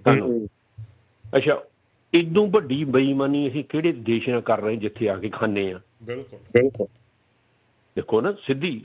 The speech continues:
Speaker 1: ਸਿੱਧੀ ਗੱਲ, ਤੁਸੀਂ ਉੱਥੋਂ ਦੁਖੀ ਹੋ ਕੇ ਆਏ ਜਾਂ ਜਿੱਦਾਂ ਵੀ ਆ।
Speaker 3: ਜੀ।
Speaker 1: ਅੱਛਾ, ਦੇਸ਼ ਦੇਸ਼ 'ਚ ਆਏ ਆ, ਅਸੀਂ ਉਹਨੂੰ ਵੀ ਕਹਿੰਦੇ ਵੀ ਤੂੰ ਮੇਰੇ ਵਰਗਾ ਹੋ ਜਾ, ਸਾਡੇ ਵਰਗਾ ਕਰ ਦਈਏ ਅਸੀਂ।
Speaker 3: ਜੀ।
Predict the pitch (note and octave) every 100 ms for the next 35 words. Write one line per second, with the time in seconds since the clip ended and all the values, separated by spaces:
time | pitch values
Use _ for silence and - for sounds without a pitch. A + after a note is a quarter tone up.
0 | - D#3+ G3+ E3+ A2 - C3 C#3 D#3+ -
1 | B2+ C#3 E3 D3+ C#3 C3+ G2+ G#2 B2 A#2
2 | C3 C#3+ G#2+ E2+ D2 - _ - - -
3 | C#3+ A#2+ F3 E3+ G3+ F#3 - E3+ F3+ F#3+
4 | F#3+ E3+ - _ _ F#3+ F#3 G3+ A#3+ B3
5 | A#3 G3+ G#3+ G#3+ G#3 F#3 F#3 - D3+ D3
6 | D#3+ F3+ F3+ E3+ E3 A2 E2 D#2 - A#2+
7 | D3+ C3+ C3+ A2+ E2 D2+ D#2 D#2 C#2+ D2+
8 | D2+ D#2+ D#2 -